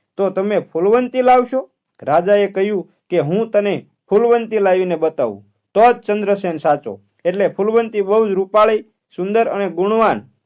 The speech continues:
ખૂબ બુદ્ધિમાન અને ચતુર રાજકુમારી હતી. તેને પરણવા માટે એક શરત રાખી હતી કે તે એક વખત ચૂપ થઈ જાય, પછી તેને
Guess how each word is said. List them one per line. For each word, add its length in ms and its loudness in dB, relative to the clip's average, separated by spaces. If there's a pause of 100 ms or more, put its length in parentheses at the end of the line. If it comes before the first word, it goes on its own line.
(140)
ખૂબ 280 -2 (260)
બુદ્ધિમાન 600 -2 (260)
અને 180 -2
ચતુર 440 -4
રાજકુમારી 640 2
હતી. 260 -18 (280)
તેને 380 0 (260)
પરણવા 400 2
માટે 360 -2 (240)
એક 200 0
શરત 400 0
રાખી 340 0
હતી 340 -10 (200)
કે 320 0 (320)
તે 320 2 (1500)
એક 300 4
વખત 360 0
ચૂપ 260 -6
થઈ 180 4
જાય, 300 2 (500)
પછી 260 -2
તેને 380 -2